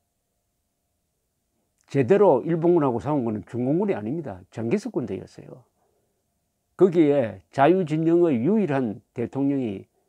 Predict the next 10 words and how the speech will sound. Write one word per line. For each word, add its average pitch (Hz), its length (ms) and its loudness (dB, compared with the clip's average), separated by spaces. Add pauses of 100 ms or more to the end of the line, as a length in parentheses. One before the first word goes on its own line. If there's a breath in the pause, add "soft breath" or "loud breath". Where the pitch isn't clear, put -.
(420)
바로 127 240 -4
박근혜 208 400 -4
대통령이었습니다. 110 960 -6 (500)
그때 202 220 0
왜 170 160 4
박근혜 165 340 0
대통령을 135 360 -2
비판하지 104 440 -14
않았습니까? - 540 -18 (400)
비판했어야죠. 127 920 -8